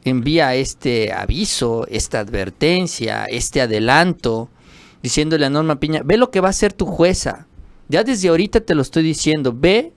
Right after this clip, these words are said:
lo que nos va a hacer, lo que le va a hacer a la investigación, lo que le va a hacer a este caso". Más de un mes de anticipación. Y finalmente el Poder Judicial, el Consejo de la Judicatura, todo siguió avanzando en este mismo sentido, en esta misma dirección.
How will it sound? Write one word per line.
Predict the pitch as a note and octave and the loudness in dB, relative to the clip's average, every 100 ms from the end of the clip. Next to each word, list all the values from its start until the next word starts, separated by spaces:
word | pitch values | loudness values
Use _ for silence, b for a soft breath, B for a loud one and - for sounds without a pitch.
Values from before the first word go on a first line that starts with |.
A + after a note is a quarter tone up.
| _ - | _ -2
lo | D3+ C3+ | 0 2
que | C3+ | 0
nos | B2+ A#2+ | 0 2
va | D3 | 2
a | D#3+ | 0
hacer, | - D#3 C#3+ - - | 0 -2 -2 -6 -8
lo | A#2+ A#2+ | -6 -2
que | B2+ | 0
le | B2+ | 2
va | D#3 | 2
a | |
hacer | F3 F#3 F3+ | 2 2 2
a | |
la | E3+ | 2
investigación, | D3+ B2+ - A2+ G#2 - G#2+ | 0 -4 -4 -4 -6 -6 -4
lo | B2 C#3+ | -2 0
que | C#3+ | 2
le | D3 C#3+ | 4 4
va | D#3+ | 4
a | |
hacer | E3 E3 E3+ - | 2 0 -2 -2
a | C3+ B2 | -2 -2
este | B2+ - | -4 -6
caso". | - A#2+ G#2 - - _ B B B B B B B B | -6 -6 -6 -10 -14 _ B B B B B B B B
Más | D3+ G#3 C#4 G3+ | 4 6 6 6
de | A#3 | 4
un | A#3+ A3+ | 6 4
mes | A3 C4 - - - | 4 2 0 -6 -8
de | D#3 D3 | -2 -2
anticipación. | C#3 C#3 B2 A#2+ B2+ A2+ B2+ A#2+ A2 A#2 - - _ B B B B B B B | -2 -4 -4 -2 -2 -2 -2 -2 -2 -8 -18 -20 _ B B B B B B B
Y | D3+ | 2
finalmente | F3 A3+ B3+ C4+ B3+ C4 | 4 6 6 4 2 2
el | B3 | 2
Poder | G3+ G#3+ | 4 4
Judicial, | G#3+ A#3 F3 - E3+ E3+ F3+ | 2 -2 -2 0 2 4 2
el | E3+ | 0
Consejo | D3 C#3+ E3+ | -2 -2 -2
de | F3 | 0
la | D#3+ | 0
Judicatura, | D#3 C3 B2+ B2+ D#3 D#3+ D3+ | 0 -2 -2 -2 0 2 2
todo | - B3 D4 | 2 2 2
siguió | - F#3+ G#3+ | -2 0 2
avanzando | G3+ F3 F#3+ G3+ F3 | 2 0 -4 -2 -2
en | D3 | -2
este | D3+ D#3 E3 | -4 -4 -4
mismo | D#3 D3+ D3 | -2 -4 -4
sentido, | C3+ B2+ G3 D#3 | -6 -6 -4 -2
en | B2 | -4
esta | C3 C3+ | -4 -4
misma | B2 C3+ B2 | -4 -2 -2
dirección. | B2 A#2+ A#2 - A3 D4 | -2 -4 -4 -2 -2 -4